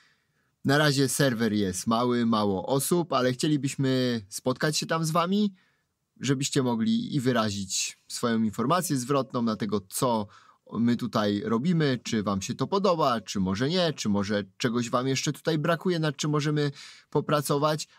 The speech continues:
ale także, abyście mogli zaproponować swoje tematy, o czym chcielibyście usłyszeć. Jesteśmy otwarci na propozycje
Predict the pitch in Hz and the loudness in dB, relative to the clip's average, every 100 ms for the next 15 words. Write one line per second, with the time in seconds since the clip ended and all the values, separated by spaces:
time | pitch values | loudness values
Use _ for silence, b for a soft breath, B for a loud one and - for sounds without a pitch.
0 | - - 240 214 139 123 180 196 - 156 | -2 2 2 2 0 2 0 0 -2 -2
1 | 160 - 165 165 170 156 151 165 160 160 | -2 -2 0 2 0 0 -4 -2 -2 -2
2 | 175 - 160 160 160 - - 170 170 170 | -4 -2 0 0 -2 -4 -4 -2 -2 -2
3 | 180 196 190 - 98 - 135 147 143 - | 0 0 0 -2 -2 -2 -2 -2 -2 -2
4 | 156 156 147 - 160 151 151 147 - 180 | -2 -2 -4 -2 0 0 0 -2 -2 -2
5 | 196 170 104 87 123 147 139 110 110 156 | 0 0 -2 -2 -4 -2 -2 -2 0 0
6 | 170 180 156 147 - 147 143 143 139 - | 0 0 0 0 -2 -4 -2 -2 -4 0
7 | 135 | 0